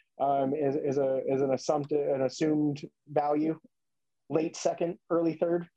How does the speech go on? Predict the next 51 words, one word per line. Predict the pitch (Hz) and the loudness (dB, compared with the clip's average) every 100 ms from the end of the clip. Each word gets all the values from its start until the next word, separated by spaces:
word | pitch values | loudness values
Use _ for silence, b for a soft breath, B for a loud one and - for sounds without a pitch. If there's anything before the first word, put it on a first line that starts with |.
| b b b - | b b b -2
Um, | 131 127 123 - _ _ _ _ _ _ _ _ _ | 2 2 0 -2 _ _ _ _ _ _ _ _ _
I | 156 - | -2 -2
would | 156 | -4
put | - 127 | -8 -14
it | - | -8
there. | - | -2
I | 131 | 0
don't | 131 | 2
know, | 117 | 0
Berkey | 131 127 123 | -2 -2 -2
or | 110 | -2
Brad, | 123 113 | 0 -2
if | 123 | -2
you | |
guys | 135 113 | -2 -2
have | 123 | -2
anything | 117 110 110 | -2 -4 -6
to | 104 | -2
say, | 135 120 110 107 - _ - | 0 2 2 0 -4 _ -2
hoopla | 147 131 117 107 | 0 2 2 2
about | 110 98 - | 0 0 0
that, | 135 113 - | 0 -2 -2
but, | 117 104 110 | -2 -2 -2
um, | 110 101 101 - _ B B B - | -2 -2 -6 -12 _ B B B -2
you | |
know, | 123 110 95 | 2 2 2
uh, | 131 127 | 0 0
how | - | 0
do | 185 | 2
you | 202 196 | 2 2
feel | 202 190 | 0 0
about | 165 139 | 0 0
Connor | 165 160 | 0 2
versus | 151 147 131 | 0 -2 -2
Mack | 135 139 139 | 0 0 -2
if | - | -2
you're | 139 | -2
gonna | 123 139 | 0 0
marry | 127 131 131 | 2 2 2
one, | 131 127 | 2 0
if | 120 | -2
you're | 127 | -2
gonna | 127 | -2
put | 110 135 120 | -2 -2 0
one | 127 | 2
on | 123 | 2
the | 113 | 2
back | 110 117 - | 2 0 0
burner | 117 117 - | -6 -8 -8
for | 110 | -6
mistress? | 107 110 - 104 | -2 -2 -2 -4